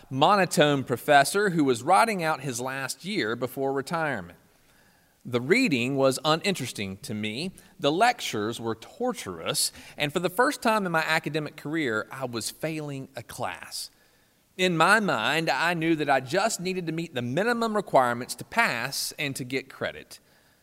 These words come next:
This would require me to get a C, which at that point was going to be a real struggle.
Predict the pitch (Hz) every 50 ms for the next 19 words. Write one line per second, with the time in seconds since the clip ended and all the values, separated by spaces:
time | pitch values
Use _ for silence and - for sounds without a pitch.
0 | _ _ _ 123 131 170 196 190 - 160 131 131 123 - - 170 170 170 170 143
1 | 131 123 120 120 107 113 110 101 101 - - - - 262 165 117 110 123 135 131
2 | 127 - 147 127 156 170 180 175 - - 143 139 135 - 127 113 123 143 139 135
3 | 131 123 113 113 127 120 92 80 87 90 95 110 120 123 120 120 120 117 117 -
4 | - - - - 98 - 82 82 87